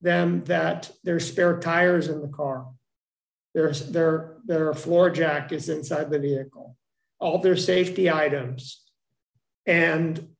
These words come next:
one thing I, I stress is if you have a car that you saw the check engine, excuse me, the tire light was on the dash, and you noticed the spare tire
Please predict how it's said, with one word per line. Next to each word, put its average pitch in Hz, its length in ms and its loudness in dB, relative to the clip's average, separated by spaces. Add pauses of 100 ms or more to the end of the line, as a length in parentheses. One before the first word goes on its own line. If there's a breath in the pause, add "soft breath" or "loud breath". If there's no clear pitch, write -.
(400)
one 196 340 2
thing 196 220 4
I, 175 360 0
I 160 120 -4
stress 190 1000 2 (840)
is 175 180 0
if 185 380 4
you 190 160 4
have 202 300 6
a 160 100 -2
car 185 640 0
that 156 380 -6 (760)
you 180 180 0
saw 185 300 2
the 175 80 2
check 180 320 0
engine, 180 340 0
excuse 175 400 0
me, 156 160 -2
the 143 240 -6
tire 175 340 2
light 156 220 -2
was 151 140 -8
on 151 160 -4
the 135 60 -6
dash, 131 520 -10 (1400)
and 165 260 0
you 165 140 0
noticed 175 400 2
the 165 60 -6
spare 165 400 0
tire 160 600 -2